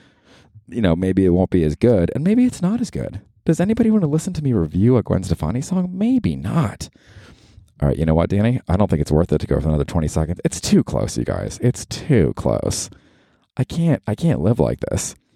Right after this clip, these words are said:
I live in this small studio apartment now, and I, I try to, like, record these before, like, it gets too late, so my neighbors hate me less. But I saw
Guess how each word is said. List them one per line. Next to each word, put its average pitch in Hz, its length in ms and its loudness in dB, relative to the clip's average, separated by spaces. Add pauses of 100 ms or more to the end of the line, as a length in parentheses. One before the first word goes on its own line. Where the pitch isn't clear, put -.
(580)
I 87 60 2
live 98 120 4
in 104 60 0
this 85 100 2
small 65 300 0
studio 71 340 2
apartment 67 360 -2
now, 76 360 -2
and 76 120 -2
I, 67 180 0
I 69 80 0
try 69 180 2
to, 67 60 2
like, 65 160 0
record - 320 0
these 60 200 0
before, - 280 0
like, 50 260 -2 (560)
it - 100 -10
gets - 200 -6
too - 100 -2 (120)
late, 73 180 0 (120)
so - 140 -6
my 69 80 0
neighbors 69 400 0 (440)
hate - 180 -2
me 78 80 0
less. 71 340 0
But - 100 2
I 110 60 2
saw 170 160 2